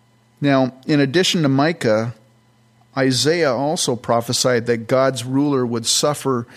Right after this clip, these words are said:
injury and insult. God's judge, excuse me, would suffer injury and insult. Isaiah fifty verse six,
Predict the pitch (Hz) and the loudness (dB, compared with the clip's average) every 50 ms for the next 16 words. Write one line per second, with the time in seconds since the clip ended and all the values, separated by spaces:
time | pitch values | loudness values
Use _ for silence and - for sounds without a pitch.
0 | - - - - 135 139 143 135 120 135 135 131 123 123 120 120 117 110 104 - | -20 -16 -6 0 2 2 2 2 2 2 2 2 2 2 2 2 2 2 2 0
1 | - 139 131 123 117 107 - - 117 123 120 117 104 101 - 131 127 123 117 117 | 0 0 0 0 0 -2 -6 -4 -2 0 0 0 -2 -4 -2 0 0 0 0 -2
2 | 113 - - - - 113 110 110 110 107 117 117 113 - - 131 123 - - 120 | -4 -6 -6 -6 -4 -2 -2 -2 -2 -2 -4 -4 -2 -2 -2 -2 -2 -2 -2 -2
3 | 117 110 - - - - - 147 139 131 143 143 131 117 110 - 131 113 - - | -2 -4 -6 -10 -16 -6 -2 0 0 2 2 2 2 2 2 2 2 0 0 -2
4 | - 120 139 135 123 120 147 156 156 139 - - - 170 - - 170 147 127 135 | -2 0 0 2 2 2 2 2 0 0 -2 -2 -4 -4 -2 -4 -4 -2 -2 -2
5 | 131 113 - - - 202 190 160 - - - - - - | -2 0 -2 -2 0 0 -2 -2 -4 -4 -4 -4 -4 -6